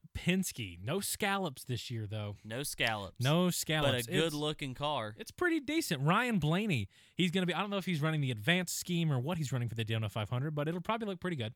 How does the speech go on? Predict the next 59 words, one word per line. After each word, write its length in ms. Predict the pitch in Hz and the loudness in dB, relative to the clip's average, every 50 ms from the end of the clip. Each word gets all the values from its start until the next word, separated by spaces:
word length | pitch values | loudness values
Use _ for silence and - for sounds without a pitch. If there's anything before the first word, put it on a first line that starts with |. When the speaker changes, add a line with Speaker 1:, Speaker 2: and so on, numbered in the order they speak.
| _ - - | _ -20 -2
Speaker 1:
He's 180 | _ - 220 190 | _ 2 4 6
running, 280 | 175 202 208 233 240 | 6 6 4 4 0
had 180 | 220 160 185 185 | 4 4 6 6
a 40 | 165 | 6
great 240 | 120 139 165 185 202 | 6 8 8 8 8
year 140 | 196 185 | 6 4
last 300 | 165 151 156 170 175 - | 4 6 4 2 0 -2
year. 100 | 240 240 | -4 -4
You 160 | 165 151 170 170 | 0 0 0 0
could 160 | - 156 131 | 0 -4 -4
call 220 | - 170 165 160 | -2 0 0 2
it 80 | 156 147 | 2 2
a 40 | 135 | 0
breakout 500 | 120 127 143 139 139 - 151 135 127 127 | 2 4 4 4 4 4 2 2 2 2
year 140 | 123 127 | 0 0
for, 220 | 127 - 135 127 117 113 _ - | 0 0 -2 -4 -4 -8 _ -8
uh, 140 | 120 110 110 | -6 -4 -4
Ryan 240 | 110 120 117 113 113 | -2 -2 -2 -2 -2
Blaney. 260 | 107 117 117 123 143 | -2 -2 -4 -4 -4
Went 280 | 139 127 143 135 135 - | -2 -2 -2 -4 -2 -4
from, 240 | - 131 117 113 113 | -4 -2 -2 -4 -4
you 120 | 127 139 127 | -4 -4 -2
know, 60 | 120 | -2
usually 380 | 120 127 156 185 180 165 165 131 | 0 0 0 0 0 -2 -2 -2
he 80 | 127 | 0
would 140 | 151 143 123 | 0 0 2
win 220 | 127 131 127 123 | 2 2 2 2
one 180 | 120 123 131 135 | 2 0 0 2
race 280 | 131 131 139 139 - - | 2 2 0 0 -2 -4
a 40 | |
year 300 | 123 113 110 110 120 123 _ _ _ _ - _ _ _ | -4 -4 -4 -4 -6 -6 _ _ _ _ -20 _ _ _
somewhere. 560 | - - - 156 139 131 120 113 107 110 131 - _ _ _ _ _ | -12 -2 0 2 2 2 0 -2 -4 -6 -8 -10 _ _ _ _ _
Last 220 | 139 156 - - | -4 -2 -2 -2
year, 120 | 160 147 135 | -2 -2 0
what, 180 | 131 135 120 | 0 0 0
he 40 | 113 | 0
won 160 | 127 123 117 | 0 0 -2
three 240 | 104 - 117 135 139 | -4 -4 -4 -2 0
races? 520 | 135 135 131 135 135 - 160 160 - - _ _ _ _ _ _ _ _ _ | 2 2 2 0 0 -4 -10 -10 -12 -16 _ _ _ _ _ _ _ _ _
Speaker 2:
Yeah, 220 | - 117 117 113 107 | -6 -2 -2 0 0
Speaker 1:
Two 40 | 107 | -2
Speaker 2:
something 180 | - - 160 160 | 2 2 2 6
like 40 | 143 147 143 123 | 6 4 4 4
that. 120 | 110 110 | 2 2
Speaker 1:
back-to-back. 140 | 135 143 147 | 2 2 4
Speaker 2:
I 20 | |
Speaker 1:
He 60 | - 151 | 2 2
Speaker 2:
think 60 | 131 | 4
Speaker 1:
won 80 | 135 131 | 4 2
Speaker 2:
so. 60 | 120 | 2
Speaker 1:
Atlanta, 540 | 110 117 117 120 127 139 143 156 156 156 151 | 0 -2 0 2 2 4 4 4 2 2 2
Michigan, 540 | 139 131 123 151 143 - - 131 135 135 127 | 2 4 4 2 2 2 -2 -2 -2 -2 -2
and 300 | 123 - 117 117 110 110 | -4 -4 -4 -2 -2 -2
Daytona. 680 | 101 - 104 95 - _ - - _ 165 170 151 110 113 - _ _ _ _ _ _ _ _ _ _ | -2 -2 -4 -4 -4 _ -18 -4 _ 0 0 0 -2 -4 -8 _ _ _ _ _ _ _ _ _ _
Great 280 | 131 147 202 226 - - | 2 4 4 4 4 4
year 320 | 175 170 151 151 151 139 - - - - | 4 4 6 6 4 2 -2 -8 -20 -10
for 120 | _ - 143 | _ 0 2
Ryan 280 | 135 143 143 139 135 | 4 4 4 4 4
Blaney. 400 | 123 127 131 135 131 131 135 131 | 4 4 4 4 4 4 2 0